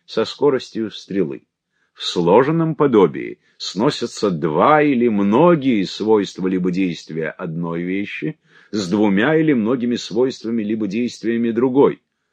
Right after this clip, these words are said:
Например, как подсыхает ветвь, подъеденная от червя, так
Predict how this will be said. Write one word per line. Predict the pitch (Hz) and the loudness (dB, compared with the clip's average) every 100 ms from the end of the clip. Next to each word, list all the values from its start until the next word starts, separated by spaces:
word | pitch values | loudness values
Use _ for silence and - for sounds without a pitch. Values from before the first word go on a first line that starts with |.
| _ _ _ | _ _ _
Например, | 80 - 87 85 78 67 _ _ _ _ _ _ _ _ _ _ _ _ _ _ _ _ _ _ _ | -6 -2 0 0 -2 -4 _ _ _ _ _ _ _ _ _ _ _ _ _ _ _ _ _ _ _
как | - 127 - - - _ | 0 0 0 -12 -20 _
подсыхает | 127 127 - - 131 - 117 131 120 107 - | 0 0 -4 -4 -4 -2 -2 0 0 -2 -4
ветвь, | 87 104 123 90 - - _ _ _ _ _ _ _ _ _ _ _ _ | -2 0 0 -2 -12 -20 _ _ _ _ _ _ _ _ _ _ _ _
подъеденная | 117 104 92 87 123 92 95 92 90 87 85 82 | 4 4 4 2 2 2 -2 -4 -4 -4 -4 -6
от | - 90 - | -6 -8 -8
червя, | - - 87 78 71 98 156 151 _ _ _ _ _ _ _ _ _ _ _ _ _ _ | -12 -4 -2 -2 -2 -4 -4 -8 _ _ _ _ _ _ _ _ _ _ _ _ _ _
так | 123 120 - | 0 0 -4